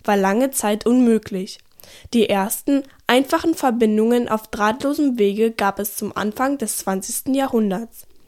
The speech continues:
Bald darauf gelang die Übermittlung von Nachrichten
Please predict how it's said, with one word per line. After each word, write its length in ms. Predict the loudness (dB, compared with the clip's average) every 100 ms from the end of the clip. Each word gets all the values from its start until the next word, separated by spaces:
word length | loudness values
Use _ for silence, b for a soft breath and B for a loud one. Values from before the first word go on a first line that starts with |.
| B B B B
Bald 300 | 2 4 4
darauf 320 | 2 2 0 0
gelang 380 | -2 0 0 -2
die 60 |
Übermittlung 640 | -2 0 -2 0 2 2
von 200 | 0 -2
Nachrichten 600 | 0 -2 -4 -6 -4 -4